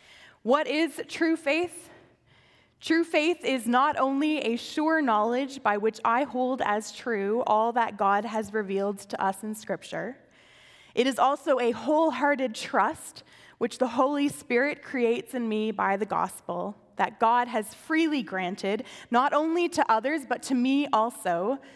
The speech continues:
forgiveness of sins, eternal righteousness,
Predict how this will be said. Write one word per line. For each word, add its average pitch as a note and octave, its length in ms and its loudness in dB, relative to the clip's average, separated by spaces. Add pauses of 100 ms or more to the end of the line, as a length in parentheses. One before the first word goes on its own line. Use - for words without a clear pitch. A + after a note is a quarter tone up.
(440)
forgiveness B3 580 -2
of C#4+ 80 -8
sins, G#3 640 -6 (560)
eternal C4 540 -2
righteousness, F#3+ 840 -6